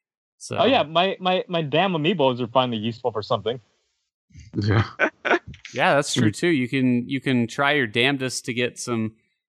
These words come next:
Speaker 1: uh, decent classic Zelda armor and, and never actually get it.
Speaker 3: Yeah.
Speaker 1: <laughs> They're
Speaker 3: Instead
Speaker 1: stingy
Speaker 3: you,
Speaker 1: as
Speaker 3: instead
Speaker 1: hell,
Speaker 3: you get
Speaker 1: dude.
Speaker 3: a bag of meat.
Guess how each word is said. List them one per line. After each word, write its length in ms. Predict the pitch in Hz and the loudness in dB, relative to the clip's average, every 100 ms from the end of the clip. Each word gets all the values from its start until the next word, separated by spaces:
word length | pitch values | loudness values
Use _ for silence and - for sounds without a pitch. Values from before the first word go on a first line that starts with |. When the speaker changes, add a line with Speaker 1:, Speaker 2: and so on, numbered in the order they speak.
| _ - | _ 0
Speaker 1:
uh, 240 | 120 110 | 4 4
decent 580 | 104 139 - 151 131 - | 2 -4 -2 -2 -2 -2
classic 520 | 139 127 - 131 - | 0 0 -2 -8 -8
Zelda 300 | 117 127 123 | 0 0 4
armor 400 | 117 110 107 107 | 4 4 0 -2
and, 240 | 107 107 - | -2 -4 -4
and 180 | 113 107 | -2 0
never 260 | 117 117 | 2 2
actually 300 | 113 117 117 | 2 2 -2
get 220 | 107 120 110 | 0 2 2
it. 220 | 110 - _ _ _ _ _ _ _ - | -2 -8 _ _ _ _ _ _ _ -4
Speaker 3:
Yeah. 400 | - 127 117 - - - _ | 0 2 2 0 -6 -20 _
Speaker 1:
<laughs> 320 | - - _ - | -8 -8 _ -4
They're 220 | 139 156 | 0 2
Speaker 3:
Instead 300 | 120 127 - | 2 0 -2
Speaker 1:
stingy 320 | - 117 107 | 2 2 2
Speaker 3:
you, 60 | 139 | 2
Speaker 1:
as 60 | 117 | 2
Speaker 3:
instead 120 | 139 | 2
Speaker 1:
hell, 80 | 135 | 2
Speaker 3:
you 60 | 117 | 4
get 60 | |
Speaker 1:
dude. 100 | 107 | 2
Speaker 3:
a 60 | 107 | 2
bag 260 | 107 113 107 | 2 2 0
of 80 | 98 | -2
meat. 360 | 104 107 - | -4 -4 -6